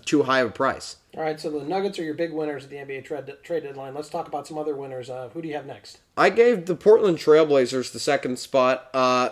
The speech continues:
Speaker 1: really because Norman Powell's having a career year. He's shooting, I think, forty-four percent from the three-point line. They now have the easy, I, I d-,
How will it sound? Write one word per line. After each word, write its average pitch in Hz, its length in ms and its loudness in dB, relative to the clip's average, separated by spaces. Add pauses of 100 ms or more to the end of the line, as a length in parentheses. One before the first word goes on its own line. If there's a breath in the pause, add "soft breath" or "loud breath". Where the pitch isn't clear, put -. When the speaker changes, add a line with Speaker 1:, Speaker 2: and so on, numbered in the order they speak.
Speaker 1:
really 196 340 4
because 151 640 0
Norman 180 380 4
Powell's 151 340 4
having 135 220 0
a 113 80 -2
career 135 340 2
year. 123 220 4
He's 117 140 0
shooting, 151 300 2
I 117 60 0
think, 120 220 -6
forty-four 139 560 2
percent 127 420 -2
from 117 140 -4
the 110 80 -6
three-point 120 560 -2
line. 123 320 -2 (480 soft breath)
They 254 160 10
now 262 260 6
have 165 300 4
the 143 180 0
easy, 196 320 0 (100)
I, 170 120 -4 (180)
I 175 140 2
d-, 160 240 -2